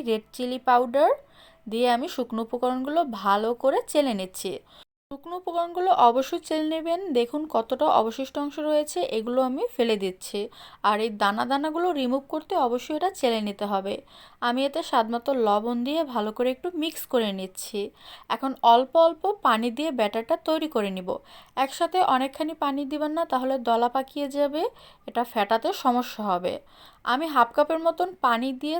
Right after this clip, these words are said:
তারপরে এটাকে পাঁচ থেকে সাত মিনিটের মতন এভাবে হুইস্ক দিয়ে ফেটিয়ে নিব। ভিউয়ার্স, আমি সাত মিনিটের মতন ফেটিয়ে নিয়েছি, তারপর আবারও পানি অ্যাড করে দিয়েছি। আমি এখানে প্রায়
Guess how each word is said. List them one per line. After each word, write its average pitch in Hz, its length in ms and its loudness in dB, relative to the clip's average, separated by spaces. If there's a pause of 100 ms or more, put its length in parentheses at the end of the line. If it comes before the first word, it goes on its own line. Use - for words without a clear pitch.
(140)
তারপরে 247 360 2 (100)
এটাকে 240 260 -2 (160)
পাঁচ 240 180 2 (140)
থেকে 320 180 -4 (180)
সাত - 200 0 (120)
মিনিটের 269 420 -2
মতন 294 220 -4 (120)
এভাবে 226 320 -2
হুইস্ক 233 260 -4 (120)
দিয়ে 330 140 -2 (120)
ফেটিয়ে 233 440 -2
নিব। 180 140 -6 (920)
ভিউয়ার্স, 311 400 -2 (220)
আমি 240 140 0 (100)
সাত 254 180 2 (100)
মিনিটের 302 320 -2
মতন 349 200 -4 (100)
ফেটিয়ে 277 400 -2
নিয়েছি, 294 260 -4 (120)
তারপর 240 240 2 (200)
আবারও 254 280 2 (120)
পানি 226 220 2
অ্যাড 190 140 0 (100)
করে 185 240 -4
দিয়েছি। 185 320 -8 (560)
আমি 277 200 0
এখানে 349 220 -2 (120)
প্রায় 320 240 4